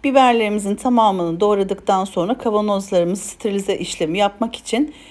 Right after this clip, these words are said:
kaynar suyun içerisine kavanozlarımızı alalım.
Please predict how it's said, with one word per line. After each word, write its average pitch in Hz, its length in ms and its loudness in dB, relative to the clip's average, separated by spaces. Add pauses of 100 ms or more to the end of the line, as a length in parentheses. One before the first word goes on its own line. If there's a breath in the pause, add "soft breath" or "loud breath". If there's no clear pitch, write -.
(120)
kaynar 240 420 2
suyun 180 340 -4
içerisine 208 760 -4
kavanozlarımızı 175 840 0
alalım. 208 460 2